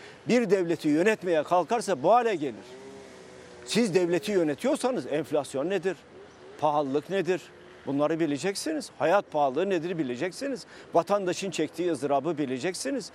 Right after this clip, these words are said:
Aldığınız kararların yanlış olup olmadığını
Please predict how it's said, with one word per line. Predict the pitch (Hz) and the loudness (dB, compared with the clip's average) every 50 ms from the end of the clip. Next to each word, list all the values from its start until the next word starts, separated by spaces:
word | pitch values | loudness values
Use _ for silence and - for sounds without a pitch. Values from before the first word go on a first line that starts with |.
| - - - - - | -20 -20 -10 -2 2
Aldığınız | 143 180 196 160 208 226 247 202 - | 4 4 4 4 4 4 2 2 0
kararların | - 185 175 175 175 170 170 170 185 190 | 2 2 4 4 4 4 4 2 2 2
yanlış | 160 147 147 151 165 170 - - | 2 4 4 2 2 0 -2 -2
olup | 180 175 175 160 - 147 | 0 0 0 0 0 2
olmadığını | 156 160 165 170 160 135 165 170 180 180 160 | 2 2 2 2 2 2 2 0 0 0 -2